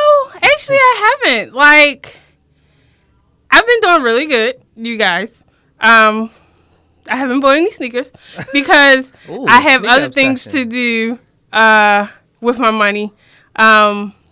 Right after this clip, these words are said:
Speaker 1: so I have a lot of things to prepare for. Some of you know I'm preparing for another podcast, so that costs money. Um, so haven't had any fails in a while. As far as my dating, so I know last episode I didn't really get into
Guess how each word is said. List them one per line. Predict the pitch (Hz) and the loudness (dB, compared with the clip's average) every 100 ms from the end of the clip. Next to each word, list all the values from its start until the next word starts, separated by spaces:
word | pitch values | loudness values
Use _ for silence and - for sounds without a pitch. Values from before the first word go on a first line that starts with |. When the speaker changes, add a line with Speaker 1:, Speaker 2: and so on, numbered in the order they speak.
| - | -8
Speaker 1:
so | 240 | -2
I | |
have | 247 | -2
a | 233 | 0
lot | 226 226 | 0 0
of | |
things | 233 226 | -4 -10
to | - | -12
prepare | 233 247 220 | -14 -8 -8
for. | 220 214 208 208 | -6 -6 -4 -6
Some | 208 220 | -8 -10
of | |
you | 208 | -8
know | 208 196 196 | -6 -4 -4
I'm | 190 190 | -8 -12
preparing | 220 202 214 202 | -14 -10 -8 -8
for | 196 | -10
another | 196 185 185 190 | -10 -10 -8 -10
podcast, | 190 - 196 196 175 170 | -12 -10 -10 -8 -10 -10
so | - 170 175 _ - _ - | -12 -14 -14 _ -20 _ -12
that | 226 | -4
costs | 240 226 - | -2 -2 -2
money. | 302 175 - _ _ - | -4 -4 -10 _ _ 0
Um, | 226 233 226 220 214 220 | 4 4 4 2 0 -8
so | - 240 233 226 220 226 - _ _ _ _ _ | -2 2 2 2 0 -4 -8 _ _ _ _ _
haven't | - 381 453 381 | 0 0 2 2
had | 339 | 2
any | 330 320 | 2 -2
fails | 302 302 285 285 277 | -2 2 4 4 0
in | 277 | -2
a | 269 | 0
while. | 262 262 254 | 2 4 4
As | 247 | 2
far | - 311 | 2 2
as | 302 | 4
my | 285 233 | 0 -2
dating, | 240 254 277 269 269 | 0 0 0 -4 -4
so | - | 0
I | 240 | 0
know | 262 240 | 2 0
last | 240 254 277 | 2 2 0
episode | 226 226 247 | -4 -4 0
I | 226 | 0
didn't | 226 214 | 0 -4
really | 233 233 | -6 -6
get | 220 233 | -4 -4
into | 226 226 - 254 233 214 | -6 -8 -8 -8 -6 -10